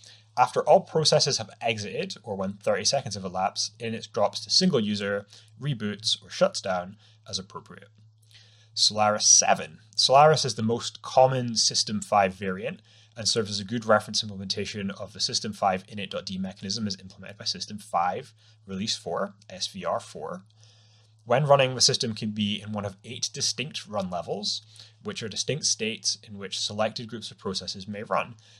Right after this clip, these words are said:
The run level may be changed at any time by a privileged user running init, with the run level as an argument,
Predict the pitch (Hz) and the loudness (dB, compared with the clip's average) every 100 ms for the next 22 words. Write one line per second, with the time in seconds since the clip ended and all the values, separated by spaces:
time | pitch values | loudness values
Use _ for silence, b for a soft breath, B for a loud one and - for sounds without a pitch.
0 | b 110 123 127 110 113 104 104 104 - | b 4 6 8 6 6 0 -4 -4 -6
1 | 101 95 - - - 151 123 - 107 110 | -6 -8 -10 -8 -2 -2 -2 -4 -6 -6
2 | 107 98 123 117 135 104 92 95 104 95 | -6 -6 -6 -6 -6 -6 -8 -8 -6 -6
3 | 90 - 92 131 - _ _ b b b | -8 -14 -14 -14 -14 _ _ b b b
4 | b b - 104 95 107 117 131 110 107 | b b -10 -8 -6 4 4 6 4 4
5 | 101 101 98 104 104 104 123 | 0 -2 -2 -2 0 -4 -10